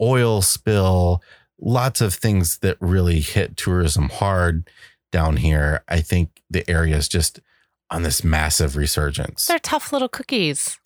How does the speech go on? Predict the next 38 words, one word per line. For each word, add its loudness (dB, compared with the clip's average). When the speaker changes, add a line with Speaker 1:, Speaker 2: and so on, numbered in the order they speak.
Speaker 1:
Yeah. 0
Speaker 2:
this -6
area 2
down -2
here. -4
They're -2
not -4
giving -2
up. -2
Speaker 1:
So 0
we 0
stayed 0
at -2
the 0
Davis 0
Bayou 0
Campground, 0
which 0
is -2
part -6
of -4
the -4
Gulf -2
Islands 0
National -2
Seashore. -2
This 0
is 0
one 0
of 0
the 0
places 0
that -2
we 2
stayed 0
when 0
we 2
first -2